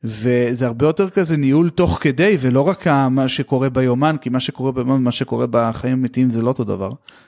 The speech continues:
בדיוק בגלל הפי-, השלוש שעות האלה שלא חושב שיש מישהו ששם לעצמו ביומן שלוש שעות, אה, של פייסבוק ביום, אבל, אה, זה בדיוק הדברים האלה, ופתאום אנחנו מאבדים זמן,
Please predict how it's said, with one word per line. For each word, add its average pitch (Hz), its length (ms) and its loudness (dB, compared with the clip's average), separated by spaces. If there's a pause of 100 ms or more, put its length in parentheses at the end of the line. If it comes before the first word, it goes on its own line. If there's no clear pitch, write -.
(200)
בדיוק 123 360 0
בגלל 127 420 0
הפי-, 120 380 -2
השלוש 120 920 -2
שעות 135 260 2
האלה 131 260 2
שלא 127 760 -2
חושב 165 260 0
שיש 151 280 0
מישהו 151 220 -2
ששם 143 520 -2
לעצמו 143 240 -2
ביומן 127 440 2
שלוש 127 320 -2
שעות, 127 360 0
אה, 123 240 2 (300)
של 135 160 -2
פייסבוק 135 540 -2
ביום, 147 400 2 (600)
אבל, 117 400 -2
אה, 120 100 0
זה 117 140 -2
בדיוק 143 280 0
הדברים 170 380 0
האלה, 175 220 0 (160)
ופתאום 117 880 -2
אנחנו 170 200 0
מאבדים 143 440 0
זמן, 131 440 0